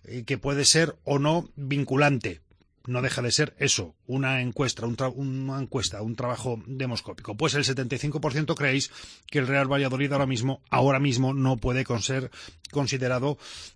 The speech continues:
candidato al ascenso. Un Real Valladolid que, por cierto, conoce el horario del penúltimo partido de dos mil quince. Recuerda que el Real Valladolid va a tener una sesión de tres partidos consecutivos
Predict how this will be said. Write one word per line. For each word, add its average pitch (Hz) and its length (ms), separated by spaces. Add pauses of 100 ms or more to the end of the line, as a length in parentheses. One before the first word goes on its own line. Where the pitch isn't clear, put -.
(120)
candidato 120 460
al 101 100
ascenso. 120 480
Un 220 160
Real 226 260
Valladolid 196 440
que, 220 80
por 151 180
cierto, 214 480 (300)
conoce 170 640
el 160 160
horario 220 400
del 170 280
penúltimo 208 680
partido 208 560
de 156 320
dos 147 240
mil 190 240
quince. 104 500 (320)
Recuerda 160 640
que 160 240
el 143 180
Real 151 320
Valladolid 165 460 (160)
va 127 160
a 156 80
tener 160 380
una 165 200
sesión 147 540
de 131 160
tres 196 480
partidos 147 540
consecutivos 143 760